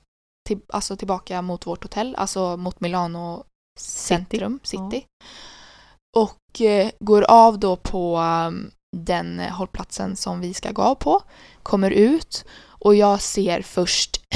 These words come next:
Speaker 1: <clears throat> jag bara, "Ja, men", för vi bara, vi tog upp, eh, eller du tog upp navigationen dit och jag bara, alltså, jag är fett törstig typ.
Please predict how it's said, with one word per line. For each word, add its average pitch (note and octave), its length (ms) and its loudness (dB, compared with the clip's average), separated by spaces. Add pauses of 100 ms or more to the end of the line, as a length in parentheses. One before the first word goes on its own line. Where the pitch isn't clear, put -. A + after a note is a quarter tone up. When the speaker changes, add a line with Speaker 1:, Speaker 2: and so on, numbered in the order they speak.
Speaker 1:
<clears throat> G#3+ 240 -4
jag G#3+ 160 0
bara, G3+ 140 2
"Ja, B3 120 2
men", A#3 240 0
för - 180 0
vi G#3+ 140 4
bara, F#3 380 2
vi G3+ 120 2
tog G3 180 -2
upp, - 280 -2 (280)
eh, F3+ 520 -4
eller G3 140 0
du G#3 160 0
tog G#3 200 -8
upp - 320 -6
navigationen G3 720 0
dit C#4+ 360 0
och G#3 180 2
jag G#3 160 2
bara, F3+ 380 2
alltså, - 260 -4
jag G#3+ 60 0
är G#3+ 40 -2
fett - 240 -14
törstig - 420 -4
typ. - 260 -6